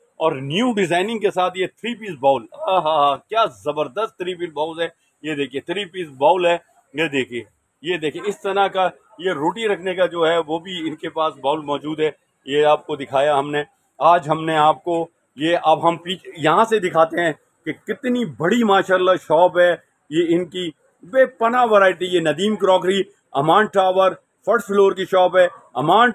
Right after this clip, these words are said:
टावर जो है वन फिफ्टी टू और ग्राउंड, ये, ये जो है कोरंगी क्रॉसिंग पे है। और बहुत ज़बरदस्त, बड़ी आला वैरायटी इनके पास मौजूद है। इन्होंने हमें सारी दुकान का अपना विजिट कराया, पहले हमें बताया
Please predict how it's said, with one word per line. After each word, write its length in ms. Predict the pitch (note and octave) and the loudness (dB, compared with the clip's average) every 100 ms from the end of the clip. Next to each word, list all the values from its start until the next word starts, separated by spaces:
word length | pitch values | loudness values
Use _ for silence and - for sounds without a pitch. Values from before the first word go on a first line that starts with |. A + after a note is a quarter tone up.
| - | 2
टावर 340 | F#3+ G3 G3+ | 2 4 2
जो 160 | F3 F#3 | 4 4
है 200 | F3+ F#3+ F#3 _ _ B2+ | 6 4 2 _ _ 0
वन 180 | A3 | 2
फिफ्टी 340 | F#3+ G#3+ - G3+ | 2 0 0 -4
टू 280 | G3+ G#3 F#3+ _ - | -2 -4 -6 _ -4
और 100 | C#3 C3 | -4 -4
ग्राउंड, 360 | - F3+ B3+ A#3+ F3+ D#3+ | 0 2 2 -2 -2 2
ये, 240 | G#3 G#3+ G3 _ _ _ - | 4 4 0 _ _ _ -6
ये 280 | D3+ G#3 G#3 | 4 6 6
जो 160 | G3 F#3 | 4 4
है 140 | F#3+ | 4
कोरंगी 360 | F#3+ F3+ F#3+ F#3 | 2 -2 0 -4
क्रॉसिंग 440 | - E3+ F3 B3 | 0 0 0 -2
पे 100 | G#3+ | 2
है। 240 | F#3+ G3+ F#3+ _ _ - | 4 4 2 _ _ 0
और 180 | E3 D3 | 2 2
बहुत 400 | F#3+ A#3 A3+ D#3 | 2 4 4 4
ज़बरदस्त, 520 | G3 G3 F#3 G3+ D#3+ | 2 2 2 0 2
बड़ी 220 | G3+ A3 | -2 0
आला 300 | - E3+ A3+ | 2 2 4
वैरायटी 380 | G#3 G3 F#3 F#3 | 4 2 2 -2
इनके 200 | F#3 F3+ | 0 0
पास 220 | F3+ F3+ E3+ | 0 -2 -2
मौजूद 360 | D3+ E3 F#3+ | -4 -2 2
है। 120 | F#3 E3+ _ - | 2 0 _ -8
इन्होंने 260 | E3 F3+ F3+ | 0 2 4
हमें 220 | E3+ F3+ F3+ | 2 2 -2
सारी 300 | D#3+ F3 G#3 | 2 2 2
दुकान 320 | E3 E3 F#3+ | -2 0 2
का 100 | F#3+ | 0
अपना 180 | F3 F3 | 0 -2
विजिट 300 | C#3+ D3 F#3 | -2 -2 0
कराया, 360 | F3 E3+ F3 E3+ - - - | 2 2 4 4 0 -20 -2
पहले 240 | D#3 G3+ G#3+ | 2 4 4
हमें 260 | F3+ G3 F3 | 2 2 2
बताया 440 | E3 F3 F#3 | 2 2 2